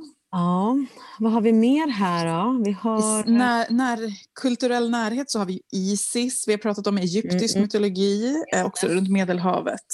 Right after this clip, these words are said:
Speaker 1: Mm.
Speaker 2: Som är en viktig, viktig modegudinna där. Eh, som, ja, men,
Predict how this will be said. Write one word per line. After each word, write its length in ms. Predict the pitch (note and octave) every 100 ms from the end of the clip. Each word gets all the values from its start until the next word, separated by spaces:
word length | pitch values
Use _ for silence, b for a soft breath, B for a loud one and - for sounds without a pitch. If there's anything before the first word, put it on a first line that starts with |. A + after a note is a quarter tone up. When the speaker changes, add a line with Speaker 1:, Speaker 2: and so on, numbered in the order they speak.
| B B -
Speaker 1:
Mm. 140 | E3+ E3
Speaker 2:
Som 200 | F#3+ F3
är 160 | E3
en 100 | E3
viktig, 600 | F3 - - E3+ E3 E3+ - - -
viktig 340 | G3 - - E3+
modegudinna 800 | F3 F3 F3 E3 F3 F3+ E3+ E3+
där. 240 | F3 F3 F#3+ - -
Eh, 420 | F#3 F3 F3 F3 A3 - _ _ _ -
som, 580 | - G3 F3 E3+ G3+ A#3+ C#4
ja, 100 | A3
men, 320 | G3+ G3 F#3+